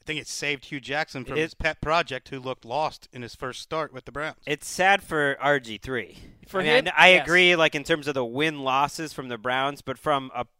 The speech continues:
Speaker 2: a personal angle, a guy that, you know, we debated, should he win Rookie of the Year, should Andrew Luck? Who's gonna have the better career not that long ago? And, and to have this sort of second chance,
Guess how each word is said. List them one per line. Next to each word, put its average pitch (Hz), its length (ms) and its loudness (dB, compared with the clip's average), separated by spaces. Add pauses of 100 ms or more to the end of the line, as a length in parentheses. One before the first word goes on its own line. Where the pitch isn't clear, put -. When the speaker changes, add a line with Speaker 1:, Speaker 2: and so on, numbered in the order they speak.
Speaker 2:
a 127 100 -6
personal 160 600 -4
angle, 131 500 -2 (360)
a 131 100 -2
guy 143 320 6
that, 127 260 0 (400)
you 156 100 -8
know, 117 120 -4
we 123 180 -6
debated, 123 640 -2 (160)
should 123 200 -8
he 131 140 -4
win 139 180 -2
Rookie 135 300 -4
of 131 60 -6
the 139 60 -6
Year, 139 140 0
should 127 220 -8
Andrew 123 340 -6
Luck? 120 340 -2
Who's 139 200 -6
gonna 135 180 -4
have 131 220 -2
the 123 100 -8
better 127 440 -2 (100)
career 131 520 -4 (260)
not 131 160 -2
that 120 160 -4
long 127 240 -2
ago? 113 220 -2
And, 113 180 -8
and 123 120 -12
to 123 100 -6
have 139 240 2
this 135 140 -4
sort 139 220 -4
of 117 80 -10
second 151 340 -6
chance, 147 280 -4